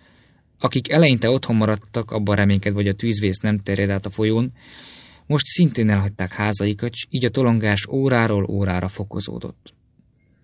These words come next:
A Viniciust kísérő pretoriánusok hátra maradtak. A nagy tolongásban valaki egy kalapáccsal megsebesítette lovát, és az most felkapkodta véres fejét, s felfelágaskodva megtagadta az engedelmességet.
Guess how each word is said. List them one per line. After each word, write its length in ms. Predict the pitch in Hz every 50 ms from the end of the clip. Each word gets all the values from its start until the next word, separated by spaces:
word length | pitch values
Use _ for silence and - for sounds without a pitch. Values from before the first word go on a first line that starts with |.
| _ _ _ _ _ - -
A 80 | 127 117
Viniciust 640 | 110 139 143 139 131 - - - 131 127 123 113 -
kísérő 560 | - 127 - - 127 120 117 117 117 117 113 117 - - _ _
pretoriánusok 840 | - 127 123 120 - 123 120 120 117 110 110 113 104 - - 104 101
hátra 360 | - - 101 90 92 - -
maradtak. 560 | 92 90 90 87 90 - _ - - - - - _ _ _ _ _ _ _ _ _ _ _ _ _ _ _ - - _ _ _ _ _ _ _
A 80 | - 127
nagy 160 | 160 170 165
tolongásban 580 | - 147 143 135 127 117 110 110 113 117 110
valaki 340 | 113 135 131 120 104 - 117
egy 100 | 110 107
kalapáccsal 600 | - - 135 127 107 107 101 101 101 - - 101
megsebesítette 800 | 107 113 117 - - - - 107 107 104 - 104 101 104 - 98
lovát, 460 | 98 101 98 107 110 120 - - - _ -
és 120 | - - -
az 80 | 117
most 160 | 110 113 104 -
felkapkodta 720 | - 123 127 127 - 113 104 - - - 101 - - 104
véres 380 | 95 110 110 110 98 101 101 -
fejét, 400 | - 101 101 104 110 110 113 - - - - - - - - _
s 180 | - - - -
felfelágaskodva 1120 | - 131 143 143 131 - - 131 127 127 120 120 117 117 104 - - - 98 95 107 101
megtagadta 640 | 95 107 107 - - - 95 - 92 98 - - 85
az 140 | 85 90 -
engedelmességet. 1040 | - - - - - - - - - - - - - - - - - - - -